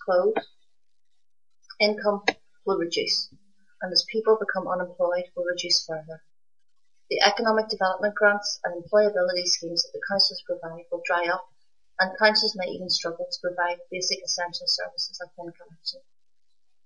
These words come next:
Father, we lift the eleven district councils in Northern Ireland to you. Thank you for the one government channel that has consistently been open to our communities throughout the Troubles, the peace process and impasses within the Northern Ireland Executive.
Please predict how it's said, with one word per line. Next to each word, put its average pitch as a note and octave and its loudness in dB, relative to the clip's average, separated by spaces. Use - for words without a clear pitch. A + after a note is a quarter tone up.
Father, G#3 6
we G3 -2
lift G3 -2
the F3+ -2
eleven F#3 -2
district - -6
councils F3 -4
in F3 -8
Northern E3+ -10
Ireland E3+ -12
to - -4
you. E3 -14
Thank G3+ 4
you A#3 2
for G#3 0
the G3+ 0
one F#3+ 2
government G3+ 2
channel F3+ -2
that F3+ -4
has - 0
consistently G#3+ 2
been F#3+ -4
open - -6
to F#3 -4
our F3+ -4
communities F3 -4
throughout F3+ -2
the G#3 -8
Troubles, F3 -4
the - -8
peace F#3+ -2
process E3 -8
and F3 -2
impasses F3 -4
within E3+ -6
the E3+ -6
Northern E3 -8
Ireland D#3+ -8
Executive. - -10